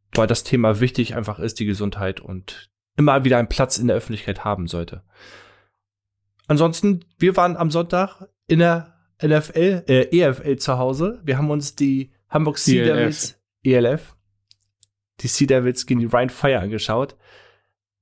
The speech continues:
Speaker 1: Wie war dein Eindruck? Hat's dir Spaß gemacht?
Speaker 2: Ich versuch's kurz zu machen. Hat Spaß gemacht.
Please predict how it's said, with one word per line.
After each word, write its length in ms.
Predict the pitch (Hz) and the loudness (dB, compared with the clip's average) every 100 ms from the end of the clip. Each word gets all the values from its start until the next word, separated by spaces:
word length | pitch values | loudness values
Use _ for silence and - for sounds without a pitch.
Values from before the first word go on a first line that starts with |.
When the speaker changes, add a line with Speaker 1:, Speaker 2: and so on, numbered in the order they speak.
| _ | _
Speaker 1:
Wie 160 | - 160 | 0 2
war 100 | 156 | 4
dein 120 | 151 | 2
Eindruck? 460 | 135 139 113 104 - - | 2 0 -2 -4 -8 -14
Hat's 220 | - 143 | -8 -6
dir 120 | - 131 | 0 -2
Spaß 400 | - 117 147 - | 0 -4 -4 -2
gemacht? 520 | 170 170 185 - - _ _ _ _ _ _ _ _ - _ _ _ _ _ _ _ _ | -2 -2 -6 -16 -20 _ _ _ _ _ _ _ _ -20 _ _ _ _ _ _ _ _
Speaker 2:
Ich 120 | - | 0
versuch's 340 | 127 143 - | 2 2 0
kurz 240 | - 156 - | -2 -2 0
zu 80 | |
machen. 240 | 123 107 92 | 0 0 -4
Hat 140 | 120 | -4
Spaß 320 | - 151 165 | 0 0 0
gemacht. 480 | - 175 202 - - | 2 2 2 -2 -14